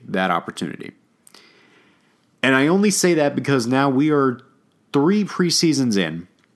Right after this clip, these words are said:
and last night,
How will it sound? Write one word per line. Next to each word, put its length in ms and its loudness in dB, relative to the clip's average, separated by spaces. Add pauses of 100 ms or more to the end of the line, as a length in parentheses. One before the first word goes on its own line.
(1800)
and 220 0
last 340 0
night, 380 -2